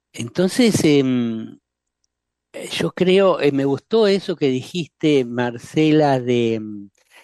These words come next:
de que sirve esto que, de bueno, esto de cualidades buenas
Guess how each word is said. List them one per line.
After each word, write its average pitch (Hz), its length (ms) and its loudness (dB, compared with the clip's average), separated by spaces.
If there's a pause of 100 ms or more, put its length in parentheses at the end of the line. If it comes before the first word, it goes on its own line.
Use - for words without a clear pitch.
(520)
de 135 140 0
que 120 120 -2
sirve 160 880 2
esto 139 460 -2
que, 131 480 0
de 127 140 -2
bueno, 151 680 0
esto 143 280 -2
de 135 100 4
cualidades 131 600 0
buenas 151 420 -2